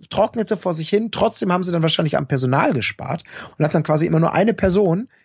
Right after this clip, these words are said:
die die Bestellung angenommen hat und noch einen Typen, der, der die Sachen ranholt. In der Küche stehen vier, fünf Leute und es ist eine Riesenschlange. Und deswegen erklärt das dann auch, dass das Essen immer da war,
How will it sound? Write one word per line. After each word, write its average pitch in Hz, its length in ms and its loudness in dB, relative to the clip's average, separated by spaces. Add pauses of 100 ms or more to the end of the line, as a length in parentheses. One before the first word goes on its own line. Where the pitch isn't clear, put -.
(120)
die 160 60 0
die 165 80 4
Bestellung 160 400 2
angenommen 131 480 0
hat 175 140 -2
und 160 120 0
noch 196 180 2
einen 185 200 0
Typen, 190 280 -4
der, 170 200 2
der 151 260 2
die 143 140 -2
Sachen 151 220 2
ranholt. 127 560 -2 (260)
In 151 80 0
der 160 80 4
Küche 294 240 -2
stehen 202 200 -4
vier, 226 200 -2
fünf 214 180 -6
Leute 175 300 -2
und 151 80 -4
es 156 60 -4
ist - 60 -4
eine 202 160 0
Riesenschlange. 233 680 -2 (300)
Und 147 140 4
deswegen 180 380 4
erklärt 165 320 2
das 156 100 -4
dann - 120 0
auch, 147 100 2
dass 131 140 -2
das 131 100 0
Essen 156 260 2
immer 135 160 2
da 180 240 4
war, 123 280 -2